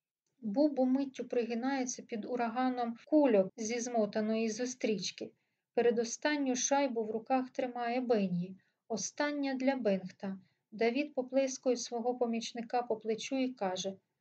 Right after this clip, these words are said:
"Бенгте, я повертаюся нічним поїздом. Для вас заброньований готель. Я сподіваюся, ти подбаєш про хлопців". Бенгт киває, дивиться на свою шайбу, читає написане слово,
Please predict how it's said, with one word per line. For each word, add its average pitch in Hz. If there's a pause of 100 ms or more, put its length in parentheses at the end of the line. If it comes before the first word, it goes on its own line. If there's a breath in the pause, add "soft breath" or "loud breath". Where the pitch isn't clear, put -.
(280)
"Бенгте, 220
я 262
повертаюся 254
нічним 254
поїздом. 190
Для 233
вас 262
заброньований 233
готель. 233 (360 soft breath)
Я 269
сподіваюся, 254
ти 240
подбаєш 247
про 196
хлопців". 180 (500)
Бенгт 262
киває, 190 (240 loud breath)
дивиться 240
на 240
свою 240
шайбу, 190
читає 262
написане 233
слово, 254